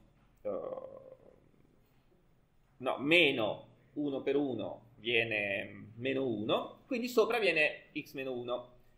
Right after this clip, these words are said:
Sotto cosa viene? Beh, sotto non, non c'è niente da fare, rimane x meno uno per radice di x più uno. Ora attenzione ragazzi, succede una cosa molto importante, semplifico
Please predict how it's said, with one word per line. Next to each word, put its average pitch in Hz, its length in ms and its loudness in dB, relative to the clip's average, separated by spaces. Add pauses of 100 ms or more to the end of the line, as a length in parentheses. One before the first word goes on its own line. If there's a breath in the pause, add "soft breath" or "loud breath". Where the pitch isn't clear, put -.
Sotto 294 420 10
cosa 175 220 4
viene? 117 400 2
Beh, 208 180 2
sotto 220 400 0
non, 120 320 -6
non 123 140 -12
c'è 139 140 -8
niente 139 240 -2
da 185 100 4
fare, 101 320 0
rimane 131 460 0
x - 100 -18
meno 202 260 0
uno 165 280 -2
per 160 240 4
radice 160 420 0
di 120 180 -6
x - 100 -20
più 117 180 -6
uno. 101 180 -6 (880)
Ora 269 200 8
attenzione 233 600 4
ragazzi, 131 480 2
succede 202 460 0
una 202 180 0
cosa 208 760 4 (960)
molto 185 720 6
importante, 104 800 -2
semplifico 165 1200 -2